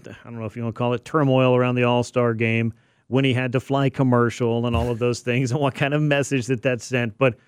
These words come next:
the bottom line was a four hundred and forty million dollar contract offer had been turned down. Reports are that the Nationals are gonna make one more offer in hoping to keep him, but that he was not interested in that, what, fourteen-year pact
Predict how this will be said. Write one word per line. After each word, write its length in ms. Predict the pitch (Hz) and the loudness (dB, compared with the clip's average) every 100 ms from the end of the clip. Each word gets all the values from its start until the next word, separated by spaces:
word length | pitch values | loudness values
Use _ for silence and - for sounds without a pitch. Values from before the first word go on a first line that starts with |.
| _ _ - | _ _ -2
the 120 | 131 | -2
bottom 320 | 123 156 139 | 0 0 0
line 240 | 139 143 131 | 0 0 0
was 340 | 127 123 107 | 0 0 -2
a 160 | 131 120 | -2 -2
four 240 | - 156 | -2 -4
hundred 240 | 143 143 131 | 0 0 0
and 160 | 120 | -2
forty 400 | - - 160 143 | -4 -2 0 2
million 380 | 131 131 143 135 | 2 0 0 0
dollar 260 | 127 127 120 | 0 0 -2
contract 520 | 127 131 127 123 107 | -4 -6 -2 -2 -2
offer 360 | 117 113 120 113 | -4 -2 -2 -2
had 140 | 113 | -2
been 140 | 113 104 | -4 -4
turned 260 | 113 104 | -6 -2
down. 400 | 110 147 180 165 - _ _ - | 0 0 0 -2 -6 _ _ -8
Reports 440 | 117 - 135 - | -4 2 0 2
are 160 | 135 131 | 0 0
that 160 | 120 | 0
the 60 | 123 | -2
Nationals 440 | 123 127 117 135 120 | -2 -2 -2 -2 -2
are 60 | |
gonna 140 | 123 120 | -2 0
make 180 | 117 | 0
one 220 | 110 120 120 | -2 -2 2
more 240 | 147 170 | 2 2
offer 500 | 156 156 170 165 151 _ _ - | 0 -2 0 0 0 _ _ -6
in 120 | 123 | -2
hoping 280 | 120 120 120 | 0 0 -2
to 60 | 110 | -4
keep 280 | - 208 190 | -6 -4 -2
him, 300 | 202 202 - _ _ _ _ - | -2 -4 -10 _ _ _ _ -12
but 240 | 117 160 | -4 -2
that 100 | 156 | 0
he 80 | 143 | 0
was 160 | 147 123 | 0 0
not 140 | 143 | -2
interested 400 | 160 156 - 139 | -2 -6 -2 0
in 100 | 127 | 2
that, 140 | 123 127 | 0 -2
what, 160 | 127 | -6
fourteen-year 920 | - 160 180 - 160 151 139 139 139 135 | -4 0 0 0 -2 0 2 2 2 0
pact 440 | - 139 165 | -2 -4 -4